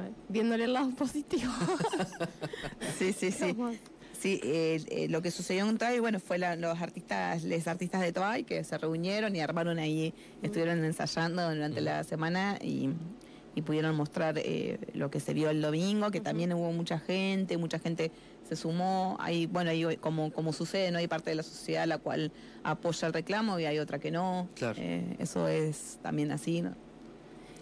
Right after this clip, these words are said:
Speaker 2: Eh,
Speaker 3: ¿Tienen, ¿tienen en vistas hacer, eh, alguna otra acción así?
Speaker 2: Y ahora estamos, eh, sabemos que esta, esta lucha va a ser muy larga también,
Speaker 3: Ujú.
Speaker 2: que no se termina ahora.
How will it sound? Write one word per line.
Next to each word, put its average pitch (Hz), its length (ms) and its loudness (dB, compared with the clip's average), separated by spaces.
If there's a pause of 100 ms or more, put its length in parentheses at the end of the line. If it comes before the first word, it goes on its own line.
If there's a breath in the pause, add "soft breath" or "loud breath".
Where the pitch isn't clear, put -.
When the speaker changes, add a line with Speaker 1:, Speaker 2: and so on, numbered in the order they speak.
(120)
Speaker 2:
Eh, - 100 -4
Speaker 3:
¿Tienen, 135 440 2
¿tienen 143 280 0
en 120 120 0
vistas 151 400 -2
hacer, 135 420 -2
eh, 113 200 0
alguna 113 280 0
otra 98 560 -2
acción 98 300 -4
así? 147 240 -2 (1040 loud breath)
Speaker 2:
Y 175 60 2
ahora 180 220 4
estamos, 190 1000 2
eh, 156 960 2
sabemos 208 400 2
que - 60 -2
esta, 170 320 2
esta 165 180 0
lucha 165 220 0
va 160 60 2
a 160 40 -2
ser 160 160 -4
muy 156 140 -2
larga 165 340 0
también, 160 340 -2
Speaker 3:
Ujú. - 80 -4
Speaker 2:
que 160 80 -2
no 156 120 0
se - 120 -2
termina 160 420 0
ahora. 175 360 0